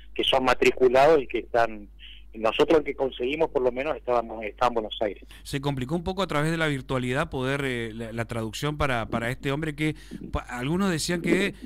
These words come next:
Speaker 2: eh, hablaba complicado para no de, para no hacerse entender mediante las autoridades judiciales, ¿no? Pero se pudo finalmente tratar de, de clarificar la, la cuestión.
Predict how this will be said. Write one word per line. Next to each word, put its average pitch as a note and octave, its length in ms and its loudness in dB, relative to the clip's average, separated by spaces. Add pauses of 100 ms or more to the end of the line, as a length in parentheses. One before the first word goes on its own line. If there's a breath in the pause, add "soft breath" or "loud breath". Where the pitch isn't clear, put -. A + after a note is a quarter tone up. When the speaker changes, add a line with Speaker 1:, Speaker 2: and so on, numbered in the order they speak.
(200 loud breath)
Speaker 2:
eh, B2 380 -4
hablaba D#3+ 480 0
complicado E3+ 540 0
para D3 160 0
no D#3 200 0
de, D3+ 160 -2
para C3 240 -4
no D#3 80 2
hacerse F3 340 0
entender D#3 560 0
mediante C#3 420 -4
las C3 180 -4
autoridades B2+ 540 -2
judiciales, B2 580 -2
¿no? C3+ 180 -10 (100)
Pero F3 320 -2 (280 soft breath)
se - 180 -4
pudo D#3+ 300 2
finalmente D3 880 0 (320 soft breath)
tratar C#3+ 400 2
de, D3 360 0
de C3 80 -4
clarificar B2+ 560 -2
la, D3 180 -2
la B2 120 -4
cuestión. B2+ 500 -2